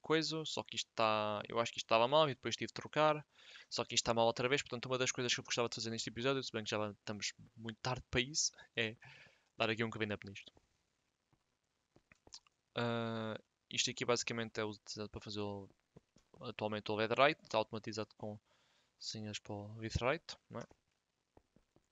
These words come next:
E coloquei aqui também para fazermos o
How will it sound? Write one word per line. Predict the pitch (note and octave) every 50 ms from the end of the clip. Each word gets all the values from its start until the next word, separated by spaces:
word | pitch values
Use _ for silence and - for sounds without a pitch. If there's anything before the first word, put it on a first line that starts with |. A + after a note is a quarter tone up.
| _ _ - _ _ _ _ - -
E | A#2+
coloquei | - - B2+ A#2 A2 - B2
aqui | A#2 - - A#2
também | - - A2 G#2+ A2 A2 A2
para | A2+ - A#2+
fazermos | G#2+ - A2+ G#2 G#2 A2 G#2+ G#2 G#2 G#2 G#2 G#2+ - - - _ _ -
o | - A2 G#2+ G#2+ G#2+ A2 A2 G#2+ G#2+ G#2+ G#2+ G#2+ G#2+ G#2+